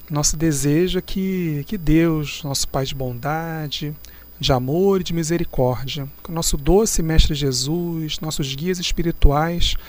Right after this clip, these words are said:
possam nos envolver cada vez mais nas vibrações dos melhores sentimentos e que possamos, percebendo essas vibrações, ter ânimo,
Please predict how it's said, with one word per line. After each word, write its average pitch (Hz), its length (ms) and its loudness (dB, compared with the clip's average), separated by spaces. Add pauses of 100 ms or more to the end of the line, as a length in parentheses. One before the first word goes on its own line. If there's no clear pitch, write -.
(300)
possam 175 600 6 (440)
nos 160 200 2
envolver 185 680 6
cada 226 280 4
vez 233 300 0
mais 135 640 0
nas 147 180 -4
vibrações 147 1080 -2
dos - 140 -8
melhores 143 380 0
sentimentos 156 1200 -4 (580)
e 233 80 0
que - 100 0
possamos, 175 760 6
percebendo 226 880 8
essas 208 220 2
vibrações, 170 880 2
ter 160 260 4
ânimo, 147 560 0